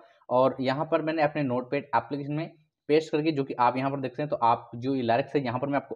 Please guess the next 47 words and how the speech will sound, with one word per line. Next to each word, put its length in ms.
all 180
material 360
देने 180
वाला 160
हूँ। 80
उस 260
आर्टिकल 380
के 60
नीचे 220
आपको 220
स्क्रॉल 340
करना 200
है, 60
आपको 140
ये 100
गाने 260
की 60
लिरिक्स 340
मिल 120
जाएगी, 240
आपको 300
वहाँ 200
से 140
कॉपी 360
कर 120
लेना 200
है। 80
अपने 240
मोबाइल 360
में 100
एक 80
नोटपैड 520
एप्लीकेशन 420
आपको 200
मिल 160
जाएगा, 220
नहीं 180
तो 80
आप 120
Google 280
Play 200
Store 220
से 120
डाउनलोड 560
कर 120
सकते 160
हैं, 100